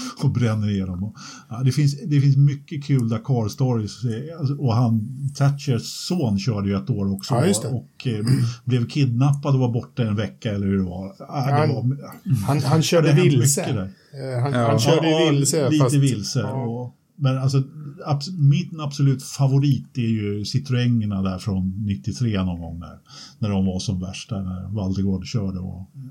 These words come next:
Speaker 1: Ari Vatanen och så vidare. Och
Speaker 2: Mm.
Speaker 1: det var väl en sån också som, eh, som försvann, om det var ett Tamarasset eller något sånt där, så, så helt plötsligt så, så, så, <laughs> så när de skulle starta morgonen efter så var bilen i garaget borta och, eh, lokaliserades till,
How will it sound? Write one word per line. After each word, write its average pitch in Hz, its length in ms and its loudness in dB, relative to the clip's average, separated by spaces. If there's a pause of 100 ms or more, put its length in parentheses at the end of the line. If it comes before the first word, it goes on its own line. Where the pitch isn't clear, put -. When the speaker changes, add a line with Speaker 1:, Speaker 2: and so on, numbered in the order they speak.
Speaker 1:
Ari 117 240 0
Vatanen 101 560 -2
och 90 260 -10 (140)
så - 200 -6
vidare. 92 400 -6
Och 95 240 -10
Speaker 2:
Mm. 123 140 4 (440)
Speaker 1:
det 123 80 0
var 120 140 2
väl 120 140 4
en 117 80 4
sån 147 300 4
också 123 260 0
som, 117 340 2
eh, 117 520 -4
som 135 280 0
försvann, 139 600 2
om 120 140 2
det 117 80 2
var 131 120 2
ett 127 60 -2
Tamarasset 123 640 0
eller 120 140 2
något 117 140 4
sånt 117 160 0
där, 110 200 -4
så, 107 380 -2 (400)
så - 140 0
helt 139 220 4
plötsligt 135 360 0
så, 113 420 0 (760)
så, 143 180 -10
så, - 200 -8 (640)
<laughs> - 0 -
så - 200 -2
när 139 140 2
de 151 120 0
skulle 123 240 -2
starta 139 420 0
morgonen 131 520 4
efter 120 280 0
så 123 140 0
var 113 160 2
bilen 127 520 2
i 127 60 0
garaget 120 460 2
borta 127 400 -2
och, 123 320 -2
eh, 117 140 0
lokaliserades 113 800 0
till, 110 300 -2